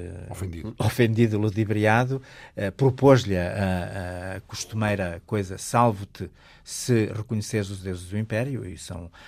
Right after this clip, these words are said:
Speaker 2: São Lourenço aproveitou para fazer a sua catequese ali, para declarar que acreditava em Deus Pai, Filho e Espírito Santo, e foi morto de uma forma crudelíssima, que é no assador. Aquilo que,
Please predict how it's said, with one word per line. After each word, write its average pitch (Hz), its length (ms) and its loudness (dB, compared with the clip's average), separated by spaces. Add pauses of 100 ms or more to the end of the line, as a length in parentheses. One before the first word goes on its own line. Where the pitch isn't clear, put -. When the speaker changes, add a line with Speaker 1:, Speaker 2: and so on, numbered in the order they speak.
(160)
Speaker 2:
São - 180 -6
Lourenço 95 500 -6
aproveitou 101 520 -8
para 98 100 -12
fazer 98 300 -6
a 95 40 -6
sua - 200 -12
catequese 98 500 -8
ali, 101 180 -4
para 101 200 -6
declarar 92 460 -6
que - 160 -10
acreditava 87 680 -6 (520)
em 85 420 -8
Deus 92 220 -6
Pai, 92 220 -8
Filho 92 160 -10
e 92 40 -12
Espírito 104 340 -10
Santo, 185 320 -8 (120)
e 117 100 -4
foi 120 340 2
morto 147 580 4 (300)
de 117 80 -2
uma 117 120 0
forma 107 380 -2
crudelíssima, 101 760 -4
que - 140 -8
é 95 60 -2
no 110 260 0
assador. 104 580 -4 (720)
Aquilo 95 480 -10
que, 92 280 -12